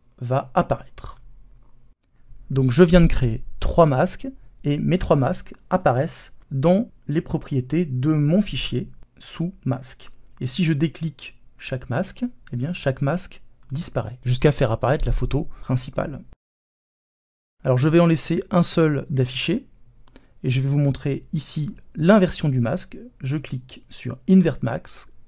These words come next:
Mask, pardon, et je fais apparaître l'autre portion qui n'était pas affichée, et je fais disparaître celle que l'on voyait. Donc ce que l'on voit ici, cet espace vide qui est derrière, eh bien je peux y inclure ce que je veux.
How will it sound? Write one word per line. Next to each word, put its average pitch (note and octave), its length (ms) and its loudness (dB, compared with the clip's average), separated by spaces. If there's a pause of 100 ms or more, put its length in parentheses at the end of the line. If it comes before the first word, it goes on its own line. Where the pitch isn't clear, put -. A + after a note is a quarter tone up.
(140)
Mask, B2+ 500 0
pardon, B2+ 340 -2 (720)
et B2 60 2
je C3+ 100 2
fais C#3 160 2
apparaître C3+ 460 2 (200)
l'autre D#3+ 320 4
portion - 420 4
qui - 140 0
n'était B2+ 180 2
pas C#3+ 180 8
affichée, C#3+ 500 -4 (340)
et F3+ 260 6
je - 140 -2
fais D#3+ 160 0
disparaître C#3 420 0
celle E3 220 0
que D3 80 0
l'on D3+ 120 2
voyait. C3 300 0 (800)
Donc C#3 160 -2
ce - 100 0
que G3 120 4
l'on F#3+ 120 8
voit F#3 160 8
ici, F3 420 0 (380)
cet C3 200 -4
espace C3+ 380 2
vide D3 300 4
qui - 120 -4
est A#2+ 40 -2
derrière, B2 480 0 (360)
eh - 80 -4
bien C3+ 200 0
je C3 120 -4
peux D3+ 340 -4 (320)
y C3+ 60 4
inclure D#3 420 0
ce - 200 -6
que D3+ 140 -2
je C#3+ 120 0
veux. A#2 160 -6